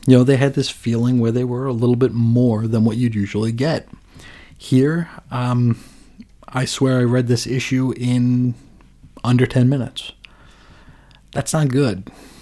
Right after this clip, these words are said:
you know, and, and I, I do understand that that's just the way things are these days, but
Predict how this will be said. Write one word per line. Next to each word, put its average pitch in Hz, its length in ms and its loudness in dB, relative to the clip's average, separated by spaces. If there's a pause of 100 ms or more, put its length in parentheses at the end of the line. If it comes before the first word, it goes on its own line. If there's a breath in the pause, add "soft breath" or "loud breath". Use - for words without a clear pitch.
(180 loud breath)
you 123 200 4
know, 117 220 2
and, 156 120 0
and 185 180 4
I, 147 260 2
I 139 60 4
do 117 200 2
understand 104 460 -2
that 101 120 -4
that's 117 240 -6
just 104 260 -6
the 107 60 -4
way 101 200 -2
things 107 300 -4
are 165 220 2
these 104 240 -2
days, 101 300 -6
but - 580 -8